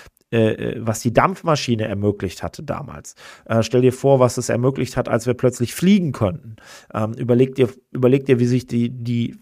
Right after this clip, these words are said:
Welt verändert hat, als wir das Internet bekommen haben. Und ich glaube, dass wir immer ein, ein, einen Moment des Ruckelns haben, ja, wie als wenn du einmal so an den Grundfesten schüttelst, wo es viel nicht passt.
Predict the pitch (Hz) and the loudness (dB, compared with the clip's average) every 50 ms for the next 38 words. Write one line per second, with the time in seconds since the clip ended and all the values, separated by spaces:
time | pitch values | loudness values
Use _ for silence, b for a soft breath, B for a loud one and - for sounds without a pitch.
0 | _ - 127 127 135 147 - - 127 123 135 139 123 - 127 127 131 - - 120 | _ 4 6 6 6 6 4 -2 -2 0 0 -2 -2 -2 -4 -4 -4 -4 -6 -6
1 | - - 190 196 202 208 175 123 104 - _ - - - 92 - - - - - | 0 0 0 2 4 2 2 2 2 -2 _ -18 -8 -8 -8 -8 -8 -12 -14 -14
2 | - 123 127 135 _ B B B B B B B B B 135 135 139 - 180 - | -14 -14 -18 _ _ B B B B B B B B B -4 -4 0 0 -2 -2
3 | - - 120 107 113 139 175 175 214 233 240 262 B B B B B B _ 120 | 0 2 4 6 6 6 6 6 6 4 4 2 B B B B B B _ 2
4 | 120 123 - - - - - _ _ _ _ _ _ _ _ 120 117 127 127 127 | 2 2 2 -6 -10 -12 -14 _ _ _ _ _ _ _ _ 4 4 6 6 6
5 | - - - 196 220 214 - 151 156 151 147 - - - - 143 147 151 - - | 2 0 2 4 4 4 4 2 0 -2 -4 -10 -10 -10 -10 -10 -10 -14 -12 -10
6 | 117 117 131 131 123 120 117 120 123 131 151 175 165 - 123 - 120 110 113 143 | -8 -8 -6 -4 -2 -2 0 2 2 2 2 2 0 -2 0 0 0 4 4 4
7 | 170 - - 131 113 104 - - - 92 87 87 82 - - 98 123 151 170 165 | 6 6 6 6 6 4 0 -4 -4 -2 -2 -2 -4 -6 -4 0 0 0 0 0
8 | _ - 110 135 160 165 156 127 120 117 135 143 151 135 - 123 135 139 127 113 | _ -6 -2 2 4 4 4 4 4 4 2 4 4 2 2 2 2 2 0 0
9 | 113 120 117 107 107 104 117 110 120 143 170 185 180 - - - 151 147 - - | -2 -4 -4 -8 -6 -4 -2 2 2 2 2 2 -4 -8 -6 -4 -4 -4 -4 -10
10 | - - 120 110 - 190 185 214 240 233 233 233 - B B B B B B B | -12 -12 -12 -6 -2 -4 -2 0 -2 -4 -4 -6 -16 B B B B B B B
11 | B B B _ - 135 143 156 147 147 - - _ _ _ _ _ _ _ - | B B B _ -2 2 2 2 2 -2 -8 -12 _ _ _ _ _ _ _ -8
12 | - 180 185 165 151 143 156 180 - - - - - - _ _ _ - 113 101 | 0 2 2 2 2 2 0 0 0 -2 -10 -14 -16 -20 _ _ _ -4 -4 -4
13 | - - - - - | -4 -6 -14 -16 -18